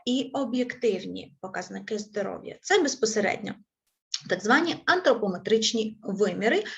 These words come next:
про які ви говорили уже у восьмому класі, і ви їх, ем,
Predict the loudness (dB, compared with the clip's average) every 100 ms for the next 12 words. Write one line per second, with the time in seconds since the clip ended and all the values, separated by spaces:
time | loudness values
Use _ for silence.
0 | 0 4 4 2 2 6 6 4 4 4
1 | 2 2 2 2 2 0 -2 2 4 4
2 | 2 0 0 -2 -6 -8 -2 -2 -2 -4
3 | -6 -4 -2 0 2 2 2 0 2 2
4 | 2 -2 -8 -6 -6 -6